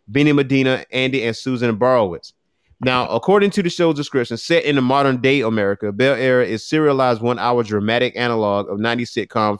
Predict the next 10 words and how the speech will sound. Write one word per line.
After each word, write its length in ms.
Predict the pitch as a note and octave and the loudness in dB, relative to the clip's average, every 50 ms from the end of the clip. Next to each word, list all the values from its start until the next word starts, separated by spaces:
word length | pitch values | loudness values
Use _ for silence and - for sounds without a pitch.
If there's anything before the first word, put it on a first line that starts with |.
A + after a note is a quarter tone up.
| - _ | -8 _
Fresh 360 | - C3 C3 C3 B2+ - - | 0 2 2 2 2 0 -2
Prince 220 | - B2 A#2 - | -2 -2 0 -2
of 100 | A2+ G#2+ | -4 -2
Bel-Air 460 | G#2+ A2+ G#2+ A2 A#2+ B2+ A#2+ G#2+ G2+ - _ _ _ _ _ _ - | 2 2 4 4 4 4 4 2 2 -2 _ _ _ _ _ _ 0
that 160 | A#2+ A#2 A2+ | 2 2 4
leans 400 | A#2 B2 D3 E3+ F3 E3+ E3 D#3 | 4 4 6 6 6 4 4 2
into 360 | - C#3+ C#3 C3+ - C#3+ C3+ | 0 0 -2 0 0 -2 -2
the 100 | B2+ A#2 | -2 0
original 400 | A2 A#2 A#2 A#2 A2 G2+ G#2+ G#2+ | -2 0 0 0 -2 -2 -4 -6
premise. 420 | G#2+ - F#3+ F3+ B2+ F#2+ F2 - | -4 -2 -2 0 0 -2 -4 -8